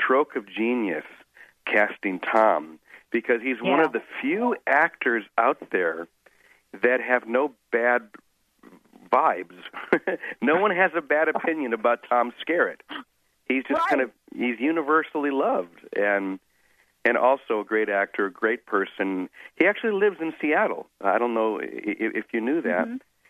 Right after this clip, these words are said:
Speaker 1: And he
Speaker 2: Yeah, that's why I'm, that's why I'm a little bit, you know, like, okay,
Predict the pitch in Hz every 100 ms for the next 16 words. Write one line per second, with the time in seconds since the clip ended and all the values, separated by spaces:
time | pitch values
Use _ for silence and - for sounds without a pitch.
0 | _ - 107 104 104 104 - 120 117 -
1 | 110 320 403 370 381 330 311 302 277 311
2 | 427 - 392 302 285 285 285 247 277 269
3 | - 294 285 277 269 262 - 277 269 -
4 | 330 339 233